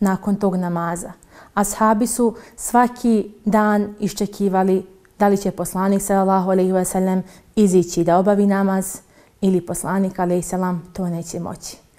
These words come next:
Bili su jako tužni i iščekivali su svog poslanika, sallallahu alejhi ve sellem. Dva dana prije nego što je poslanik, alejhi selam, preselio i vratio se svome gospodaru, malo se bolje osjetio, pa je poslanik, alejhi selam, ustao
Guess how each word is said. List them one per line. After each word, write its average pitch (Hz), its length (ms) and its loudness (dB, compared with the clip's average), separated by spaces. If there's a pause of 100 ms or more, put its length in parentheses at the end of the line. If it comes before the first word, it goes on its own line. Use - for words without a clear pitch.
(320)
Bili 196 260 4
su - 140 -8
jako 196 400 0
tužni 196 520 -2 (240)
i 196 80 0
iščekivali 180 560 -2
su - 140 -8
svog 185 200 -2
poslanika, 175 560 -6
sallallahu 170 500 -2
alejhi 170 240 -4
ve 170 100 -4
sellem. - 300 -8 (1600)
Dva 247 260 4
dana 240 260 6
prije 220 220 2
nego 214 200 2
što 208 120 -4
je 190 40 -2
poslanik, 202 520 0
alejhi 190 220 2
selam, 190 320 0
preselio 190 560 2 (200)
i 208 100 2
vratio 185 400 2
se - 140 -6
svome 185 280 -4
gospodaru, 185 680 0 (840)
malo 214 280 6
se 202 180 -4
bolje 180 300 2
osjetio, 175 500 -8 (480)
pa 214 80 2
je 202 120 2
poslanik, 196 500 -2
alejhi 185 240 2
selam, 180 340 -2
ustao 190 440 0